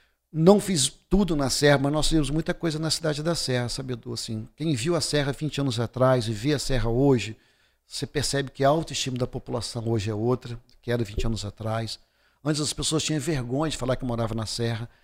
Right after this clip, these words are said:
tinham vergonha de emplacar os carros na Serra. Hoje isso mudou. Antigamente você falava que morava em Manguinhos, Jacaraípe, não falava que morava na Serra. Hoje as pessoas falam que moram na Serra. É, hoje as pessoas saem de Vila Velha e de, e de Vitória pra morar na Serra, coisa que ninguém há vinte anos atrás pensava isso.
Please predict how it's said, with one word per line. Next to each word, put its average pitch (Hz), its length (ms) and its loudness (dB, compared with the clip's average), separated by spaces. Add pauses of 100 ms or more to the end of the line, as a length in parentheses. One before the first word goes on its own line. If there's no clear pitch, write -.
(200)
tinham 175 220 -2
vergonha 151 500 0
de 143 80 -6
emplacar 131 360 -2
os 131 140 0
carros 131 320 0
na 117 120 -6
Serra. 117 440 -6 (100)
Hoje 135 280 4
isso - 200 -4
mudou. 123 500 2 (320)
Antigamente 135 380 -4
você - 60 -8
falava 156 200 -2
que 175 80 -12
morava 170 280 -2
em 170 100 -6
Manguinhos, 139 500 -4
Jacaraípe, 123 640 -2
não 175 80 -2
falava 190 320 -2
que - 60 -12
morava 123 260 -2
na 120 120 -8
Serra. 104 400 -6
Hoje 127 260 2
as - 140 -6
pessoas - 320 -4
falam 156 280 6
que - 80 -8
moram 117 220 0
na 107 140 -8
Serra. 113 360 -10 (560)
É, 117 160 -4
hoje 180 180 8
as 151 100 -2
pessoas 170 320 0
saem 202 380 2
de 190 80 -2
Vila 175 260 2
Velha 151 380 0
e 160 40 -2
de, 147 200 -10
e 143 100 -4
de 147 140 -2
Vitória 165 380 2
pra 170 140 6
morar 165 300 6
na 165 120 -4
Serra, 143 380 0
coisa 151 280 0
que - 200 -10
ninguém 170 360 2
há 214 40 0
vinte 180 340 -2
anos 151 180 -4
atrás 135 500 0
pensava 117 540 -6
isso. 127 240 -8